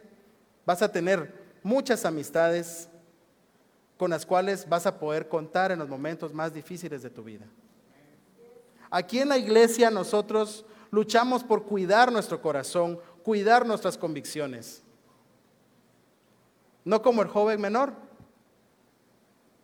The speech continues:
que fue a buscar amistades donde no eran amistades verdaderas.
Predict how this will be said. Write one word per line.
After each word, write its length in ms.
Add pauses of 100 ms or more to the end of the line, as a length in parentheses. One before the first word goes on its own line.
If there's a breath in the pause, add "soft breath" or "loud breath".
(240)
que 100
fue 120
a 40
buscar 360
amistades 800 (680)
donde 280
no 100
eran 160
amistades 540
verdaderas. 640